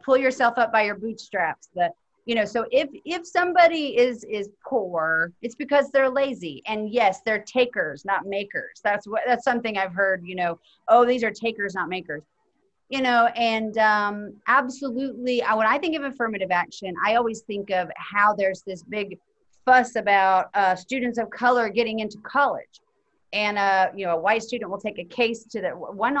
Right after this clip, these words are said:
went all the way to the Supreme Court, I believe, and say that they were actually the ones who were discriminated against because they didn't get into this college. And it was actually this person of color who wasn't as deserving as them. And, like, that is such a misreading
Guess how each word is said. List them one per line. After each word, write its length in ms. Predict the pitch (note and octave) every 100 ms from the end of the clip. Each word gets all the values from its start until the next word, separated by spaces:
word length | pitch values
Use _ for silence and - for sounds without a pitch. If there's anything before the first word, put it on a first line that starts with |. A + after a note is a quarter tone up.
| A#3
went 140 | G#3+
all 140 | G3+ G#3+
the 40 |
way 100 | G#3
to 60 | G3
the 80 |
Supreme 340 | F#3 - A3 A3
Court, 260 | - B3
I 60 | F3
believe, 420 | E3+ F3+ G#3 F3 - _ _ _ _ _ -
and 160 | A3+
say 140 | A3+ A#3
that 240 | G#3 G3+
they 180 | A#3 C4
were 200 | D4 C4+
actually 480 | G3 G#3 G#3 - G#3+
the 100 | G3+
ones 320 | F#3 G3 F#3+
who 60 | F#3+
were 80 |
discriminated 640 | F3+ F3+ - G#3 G3 F3+ F3
against 320 | E3 F3 F3
because 200 | - G3+
they 160 | A3 A3
didn't 280 | A3 G3+
get 180 | G3 F#3+
into 260 | F#3 F3 F#3
this 200 | F3 F3
college. 560 | - E3+ E3+ E3 D#3+ -
And 100 | F#3
it 20 |
was 120 | F3+
actually 360 | G3+ G3 - F#3+
this 220 | F3 F3 _ _ _ _ _ _ -
person 240 | C4+ C4 B3
of 100 | A#3
color 280 | C4+ C4
who 120 | A#3 A3
wasn't 320 | G#3 G3 F#3+
as 140 | F3+
deserving 540 | F#3 F3+ B3 B3 C4 G3+
as 140 | F3
them. 520 | E3 F3+ F3 E3+ F3 _ _ _ _ _
And, 160 | C#4 C#4
like, 160 | C#4 - -
that 260 | A#3+ D#4
is 240 | F#4+ - -
such 300 | C#4 C#4+ D4+
a 360 | A3+ G3+ F3 - -
misreading 1200 | F#3 A#3 C4+ - F3+ F#3 C4 D4 D4 D#4 D#4